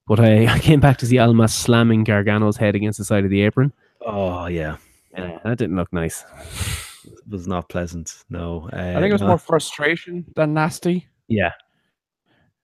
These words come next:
Speaker 3: Uh,
Speaker 1: But nasty. He got nasty. And was
Speaker 3: Yeah,
Speaker 1: there
Speaker 3: he
Speaker 1: any
Speaker 3: kinda
Speaker 1: need
Speaker 3: had
Speaker 1: for
Speaker 3: to.
Speaker 1: that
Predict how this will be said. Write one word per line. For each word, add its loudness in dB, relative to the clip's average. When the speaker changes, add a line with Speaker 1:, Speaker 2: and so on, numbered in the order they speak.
Speaker 3:
Uh, -8
Speaker 1:
But 0
nasty. 0
He -8
got 2
nasty. 0
And 4
was 8
Speaker 3:
Yeah, 2
Speaker 1:
there 6
Speaker 3:
he 8
Speaker 1:
any 8
Speaker 3:
kinda 8
Speaker 1:
need 4
Speaker 3:
had -12
Speaker 1:
for -6
Speaker 3:
to. -2
Speaker 1:
that -6